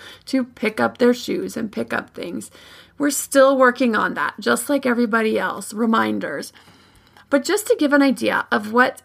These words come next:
some things can look like, again, I'm not saying I don't have my struggles, and this is with my oldest,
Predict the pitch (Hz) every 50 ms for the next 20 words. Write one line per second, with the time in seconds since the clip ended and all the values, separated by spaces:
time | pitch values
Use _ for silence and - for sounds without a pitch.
0 | _ _ - - 240 233 254 262 247 269 240 247 262 262 - - 285 294 294 269
1 | 240 220 214 - - - 233 - 208 196 - - 220 202 247 233 220 190 - 160
2 | 175 196 208 226 - - - - - 311 320 294 285 294 269 285 285 254 247 277
3 | 294 269 269 294 269 - - - 311 302 269 240 - 190 190 202 214 214 220 214
4 | 240 226 220 240 233 - 233 226 - 226 233 226 208 - - 214 - -